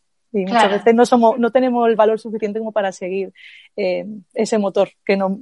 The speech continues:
Speaker 1: que nos guía, y nos guía muy bien, ¿eh? Si lo sabemos.
Speaker 2: Sí, sí, es como un G P S interno, ¿no?
Speaker 1: Sí,
Speaker 2: Que
Speaker 1: sí,
Speaker 2: además
Speaker 1: sí.
Speaker 2: te va diciendo, "Por aquí sí, por aquí no".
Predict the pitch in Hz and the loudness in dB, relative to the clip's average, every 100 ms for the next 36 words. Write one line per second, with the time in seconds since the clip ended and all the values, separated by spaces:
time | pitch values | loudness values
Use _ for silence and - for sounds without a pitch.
0 | - 202 185 175 220 185 190 180 165 240 | -4 0 0 2 4 4 2 -4 0 2
1 | 269 208 196 262 185 185 294 _ - 196 | 2 2 2 2 0 -8 -10 _ -4 -4
2 | 190 190 190 185 302 - 269 247 - 302 | -4 -4 -6 -8 -10 -8 -6 -6 -6 -8
3 | 294 294 302 269 262 233 277 262 226 226 | -8 -8 -8 -6 -6 -4 -6 -8 -10 -8
4 | 254 254 240 233 254 294 - 226 247 240 | -8 -8 -6 -6 -6 -4 -4 -6 -6 -8
5 | 233 240 226 226 233 240 226 233 226 262 | -8 -8 -10 -10 -10 -10 -8 -6 -6 -8
6 | 262 277 254 254 233 247 247 247 262 | -10 -10 -6 -4 -4 -2 0 0 -2